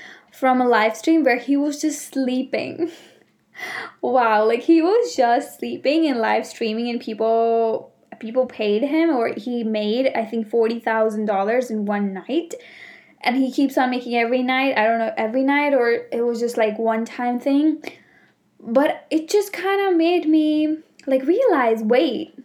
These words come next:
me and, like, people around me, we are doing way too much to feel worthy of receiving. Way too much. And that was a little bit triggering, but a really good realization. And, um, yeah,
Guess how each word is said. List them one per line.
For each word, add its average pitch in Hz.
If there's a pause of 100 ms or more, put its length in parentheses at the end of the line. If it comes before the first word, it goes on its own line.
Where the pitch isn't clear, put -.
(440)
me 302
and, 247
like, 240 (180)
people 269
around 226
me, 294
we 247
are 240
doing 214
way 254
too 240
much 202 (280)
to 240
feel 233
worthy 202
of -
receiving. 202 (100)
Way 233
too 202
much. - (1000)
And 254
that 226
was 233
a 247
little 381
bit 330
triggering, 262
but -
a 240
really 254
good 214
realization. 208 (380)
And, 233
um, 220
yeah, 240